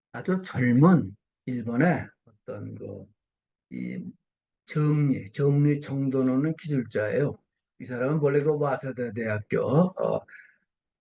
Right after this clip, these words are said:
그 졸업을 하고, 그리고 여러 가지 잡지에 그 미니멀리스트, 최소한으로 삶을 살아가는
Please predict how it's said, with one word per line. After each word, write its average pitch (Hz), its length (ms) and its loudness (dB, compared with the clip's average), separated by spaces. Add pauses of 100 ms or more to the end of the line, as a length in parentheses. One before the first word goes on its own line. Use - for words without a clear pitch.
(120)
그 - 140 -12
졸업을 120 500 -4
하고, 113 460 -2 (320)
그리고 - 340 -20 (580)
여러 123 160 -8
가지 117 180 -8
잡지에 110 800 -4 (200)
그 - 220 -20 (1500)
미니멀리스트, 135 840 0 (420)
최소한으로 139 920 4
삶을 123 360 2
살아가는 117 720 4